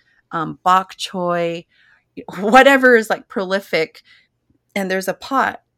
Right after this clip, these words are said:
um, you know, one side is bone broth and the other side is, like, a miso soup for the kids. But I'll do, like, a spicy bone broth for, like, my parents, and Tim and I, 'cause we really love, like, s-,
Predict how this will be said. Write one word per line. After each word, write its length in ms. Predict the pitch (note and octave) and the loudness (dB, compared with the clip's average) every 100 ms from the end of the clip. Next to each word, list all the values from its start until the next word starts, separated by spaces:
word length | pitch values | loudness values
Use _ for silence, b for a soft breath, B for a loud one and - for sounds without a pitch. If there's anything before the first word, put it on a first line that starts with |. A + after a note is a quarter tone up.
| - | -14
um, 500 | F#3 F3 E3+ F3+ F#3+ _ _ | -10 -10 -12 -16 -20 _ _
you 80 | F#3+ | -14
know, 180 | F3 E3 | -12 -12
one 340 | - F#3 G3 A3 | -14 -8 -6 -6
side 320 | A#3 G3 G3 | -6 -6 -8
is 140 | F3+ - | -12 -8
bone 300 | F3+ F#3 G3 | -6 -6 -6
broth 400 | G3+ G3 G3+ F#3 | -4 -4 -6 -10
and 120 | F#3 | -12
the 120 | E3+ | -10
other 180 | F3+ F#3+ | -8 -10
side 300 | - F3 E3 | -8 -6 -6
is, 160 | E3 E3 | -10 -12
like, 140 | F3 | -12
a 40 | F3+ | -10
miso 360 | F#3 F#3 F#3 | -10 -10 -12
soup 240 | E3 G#3+ - | -10 -12 -10
for 120 | F3+ | -12
the 80 | D#3+ | -12
kids. 440 | - F#3+ F#3 F#3+ - | -12 -10 -10 -12 -12
But 100 | F3 | -10
I'll 100 | E3 | -10
do, 180 | F#3+ F#3+ | -10 -10
like, 180 | E3+ - | -12 -16
a 80 | |
spicy 500 | F3 - - E3+ G3 | -18 -10 -6 -6 -8
bone 260 | G3+ G3+ G3 | -10 -8 -8
broth 340 | F#3+ F#3 F#3+ | -6 -6 -6
for, 120 | - E3+ | -8 -12
like, 180 | E3+ | -12
my 100 | E3+ E3+ | -16 -16
parents, 560 | - G#3+ G#3 G#3 G3+ | -10 -6 -6 -8 -12
and 260 | E3 D#3+ D#3 _ | -14 -14 -14 _
Tim 180 | - G3 | -14 -12
and 100 | F#3 | -10
I, 160 | F3+ F3+ | -10 -12
'cause 160 | F3 | -14
we 60 | D3+ | -16
really 280 | D3+ F3 E3 | -12 -10 -10
love, 260 | D#3+ D#3 - | -10 -10 -12
like, 160 | G1+ | -16
s-, 220 | - - | -20 -20